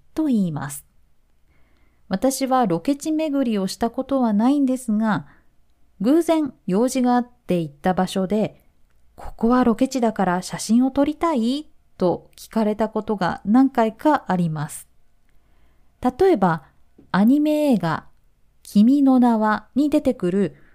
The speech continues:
東京の菅神社の近くにある階段です。あのアニメ映画はとても人気だったので、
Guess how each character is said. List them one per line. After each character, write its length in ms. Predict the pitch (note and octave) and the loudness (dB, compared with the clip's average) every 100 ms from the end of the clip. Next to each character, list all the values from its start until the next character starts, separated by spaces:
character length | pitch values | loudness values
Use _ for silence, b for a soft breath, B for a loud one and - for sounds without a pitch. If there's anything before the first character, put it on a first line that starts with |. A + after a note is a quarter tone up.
| b - | b 2
東 280 | C#4 C#4 C#4 | 4 4 2
京 220 | B3+ B3 | 0 2
の 160 | A#3+ A#3 | 2 0
菅 460 | - F3+ B3+ D4+ | -2 -2 2 0
神 320 | D4 D#4+ D4 | 0 -2 0
社 100 | C#4 | 0
の 140 | A#3 A3+ | 0 0
近 340 | - C#4 B3+ | -4 -4 -4
く 220 | B3 - | -4 -2
に 200 | G#3+ G#3 G#3 | 0 0 0
あ 100 | C#4 | -2
る 140 | B3+ | -2
階 300 | - - F3 | -4 -4 -2
段 200 | E3+ E3 | -2 -2
で 140 | D#3 G3 | -4 -6
す。 160 | - _ _ _ _ _ _ _ _ _ - | -10 _ _ _ _ _ _ _ _ _ -8
あ 160 | D#3+ | 0
の 240 | F#3 C#4+ D4+ | 2 4 4
ア 60 | |
ニ 160 | D4 D4 | 2 0
メ 240 | C#4+ C#4+ | 0 2
映 40 | A#3+ | 0
画 160 | F3 | 0
は 200 | E3+ G3 - | 0 0 -2
と 160 | - | -8
て 180 | D3 C4+ | -2 0
も 160 | D4+ D#4 | 2 2
人 240 | C#4 C#4+ | 2 0
気 120 | C#4 C#4 | -2 0
だ 100 | C4+ | 0
っ 120 | - | 2
た 100 | G#3+ | 2
の 140 | F#3 | 2
で、 180 | E3+ | 0